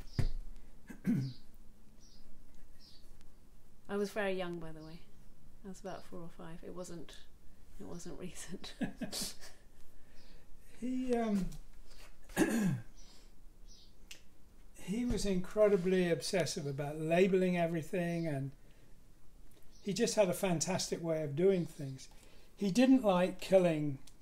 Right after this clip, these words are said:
Speaker 1: creatures, and but,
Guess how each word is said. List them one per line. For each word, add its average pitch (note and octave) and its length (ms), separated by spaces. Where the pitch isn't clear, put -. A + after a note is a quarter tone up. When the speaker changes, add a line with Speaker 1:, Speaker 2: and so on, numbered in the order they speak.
Speaker 1:
creatures, D#3+ 760
and D#3+ 400
but, G#3 120